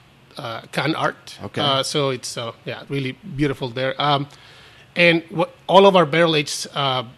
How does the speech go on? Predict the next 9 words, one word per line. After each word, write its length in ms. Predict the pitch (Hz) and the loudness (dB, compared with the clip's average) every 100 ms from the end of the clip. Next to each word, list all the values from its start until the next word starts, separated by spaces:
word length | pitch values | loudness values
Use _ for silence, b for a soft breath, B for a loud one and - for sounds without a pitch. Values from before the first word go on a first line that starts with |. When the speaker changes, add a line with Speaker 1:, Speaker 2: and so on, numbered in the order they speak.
| 196 | -4
Speaker 1:
beers 280 | 151 147 - | 0 0 -2
are 60 | 131 | -4
gonna 160 | 143 | -4
be 120 | 135 | -4
released 340 | 131 131 123 - | -4 -6 -8 -10
in 100 | 113 | -8
cans, 580 | 160 165 170 - - - | -2 0 0 -4 -12 -12
uh, 360 | 143 135 135 135 165 | -8 -4 -4 -4 -6
and 400 | 135 131 123 | -6 -6 -8